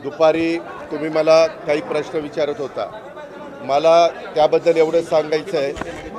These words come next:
की जे काही आत्ता टीव्ही वेगवेगळ्या चॅनलला चाललेलं आहे,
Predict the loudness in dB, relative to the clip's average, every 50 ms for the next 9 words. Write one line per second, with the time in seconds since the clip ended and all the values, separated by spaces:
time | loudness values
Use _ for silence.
0 | -12 -12 -12 -12 -12 -6 -2 0 2 4 4 4 4 2 -2 -8 -14 -16 -16 -8
1 | -4 -4 -4 -4 -6 -8 -4 -2 -2 -2 2 2 2 2 4 2 2 0 0 0
2 | 4 4 6 6 4 2 -2 -6 -10 -8 -6 -6 -4 -2 0 0 0 0 -2 -2
3 | -2 -2 -2 -2 -4 0 2 0 0 0 0 0 0 0 0 0 2 2 0 2
4 | 2 -2 0 0 -2 0 0 0 -2